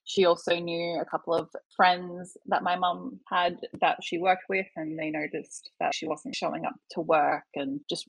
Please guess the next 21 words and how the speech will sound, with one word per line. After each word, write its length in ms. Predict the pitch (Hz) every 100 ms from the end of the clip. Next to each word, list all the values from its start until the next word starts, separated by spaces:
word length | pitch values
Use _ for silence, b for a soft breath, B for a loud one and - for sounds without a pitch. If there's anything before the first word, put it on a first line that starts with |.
| -
wasn't 420 | 143 160 160 165
herself. 420 | 165 - 151 156 -
So 140 | 156
I 280 | 147 - -
think 240 | 147 135
they 300 | 160 151 151 -
had 120 | 160
a 40 |
conversation 640 | 160 156 165 - 156 165 165
amongst 320 | 156 143 -
themselves 640 | - - - - - - -
to 80 |
say, 220 | - 156 139
"Okay, 300 | 147 160 156
we 120 | 156
need 100 | 147
to 60 | 165
do 160 | 151
something 340 | 139 - 165 151
about 260 | - -
this." 300 | - - -